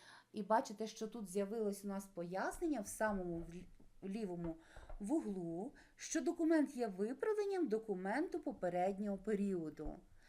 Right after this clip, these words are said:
Е, і можна навіть ви-, відкрити цей документ, ось є посилання, і побачити нарахування. Нарахування детально, пам'ятаєте, що ми з вами дивимось на закладинці,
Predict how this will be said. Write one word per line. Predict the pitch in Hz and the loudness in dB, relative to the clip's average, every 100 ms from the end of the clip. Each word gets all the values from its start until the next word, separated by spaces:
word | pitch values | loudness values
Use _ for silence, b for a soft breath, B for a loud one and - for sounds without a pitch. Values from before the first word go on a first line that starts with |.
| B B B - | B B B -6
Е, | 180 - | -6 -2
і | 190 | 0
можна | 196 277 320 262 | 2 2 2 0
навіть | 190 214 240 196 170 | 2 0 -2 -6 -2
ви-, | 196 220 - | 2 0 0
відкрити | 170 208 - 202 160 196 | -4 -4 -4 -4 -4 -4
цей | 190 269 254 | -4 -4 -4
документ, | 294 294 277 302 294 | -4 0 2 2 0
ось | 294 302 | -4 -6
є | |
посилання, | 294 294 285 277 277 269 269 B B B | -6 -6 -6 -4 -2 -2 -4 B B B
і | 320 480 - | -2 -2 0
побачити | 202 170 196 269 269 - 202 | -4 0 0 0 -4 -4 -4
нарахування. | 185 196 190 175 160 151 156 - - B B B B 240 | -2 -4 -6 -10 -10 -10 -10 -14 -18 B B B B -2
Нарахування | 294 359 370 403 359 | 0 0 0 2 2
детально, | 285 294 - 247 226 208 | 2 0 2 2 2 0
пам'ятаєте, | 202 202 202 202 190 170 160 175 | 0 0 0 0 0 0 -4 -8
що | - 190 | -6 -6
ми | 185 | -6
з | 175 | -6
вами | 175 170 175 | -6 -4 -2
дивимось | 180 180 165 156 - | 0 0 0 -4 -4
на | 180 | -4
закладинці, | 190 214 220 202 156 156 156 - | -4 -4 -2 -2 -2 -4 -8 -10